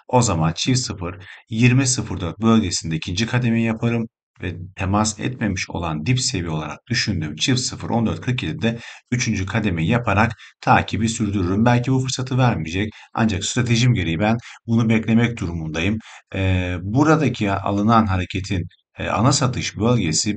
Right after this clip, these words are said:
bize ne kadar bir kar sunuyor? İlk etapta yüzde elli altı, çift sıfır kırk sekiz bölgesi ve çift sıfır elli dokuz bölgesi de yüzde doksan birlik karları gösteriyor. A M P'de burası gelene kadar takibi bırakmam. Şu an için kolay hedef konumunda.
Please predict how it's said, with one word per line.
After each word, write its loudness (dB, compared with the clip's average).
bize 2
ne -4
kadar 2
bir -8
kar 2
sunuyor? 0
İlk -2
etapta -2
yüzde 0
elli 4
altı, 0
çift -2
sıfır -6
kırk -14
sekiz -2
bölgesi 4
ve 6
çift 0
sıfır -2
elli 0
dokuz 0
bölgesi -2
de 2
yüzde 4
doksan 2
birlik -4
karları -2
gösteriyor. -2
A 6
M 2
P'de -8
burası -4
gelene 0
kadar -6
takibi -6
bırakmam. -2
Şu -2
an 0
için -6
kolay 0
hedef 0
konumunda. 0